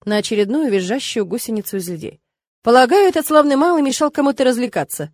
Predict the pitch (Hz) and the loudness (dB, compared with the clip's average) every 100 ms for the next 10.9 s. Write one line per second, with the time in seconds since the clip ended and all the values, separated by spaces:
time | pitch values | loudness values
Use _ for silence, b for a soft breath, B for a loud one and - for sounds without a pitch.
0 | _ - 202 180 190 196 262 - - - | _ -8 -6 -4 -4 -2 -2 -4 -10 -18
1 | - 226 185 185 - 196 170 165 156 147 | -8 -4 -2 -4 -4 -4 -4 -6 -4 -6
2 | 131 - 110 - - _ _ _ _ _ | -6 -8 -12 -12 -18 _ _ _ _ _
3 | 220 226 240 233 220 214 269 233 214 - | 2 4 4 4 4 4 4 2 2 2
4 | 226 240 240 262 240 156 147 143 _ _ | 4 4 6 6 6 2 -2 -10 _ _
5 | 180 175 165 170 156 139 - _ _ _ | -6 -6 -4 -6 -6 -10 -12 _ _ _
6 | _ _ _ _ 233 240 202 214 196 180 | _ _ _ _ 4 4 6 2 2 2
7 | 220 294 339 214 185 185 196 160 131 113 | 0 0 -2 0 -2 -2 -6 -6 -8 -8
8 | 104 98 _ _ _ _ _ 240 262 - | -10 -16 _ _ _ _ _ 4 4 4
9 | 240 240 220 202 269 233 196 233 214 233 | 2 4 0 2 4 4 4 2 2 0
10 | 226 226 226 220 214 226 285 165 | 0 -4 -2 -2 -2 0 -2 -4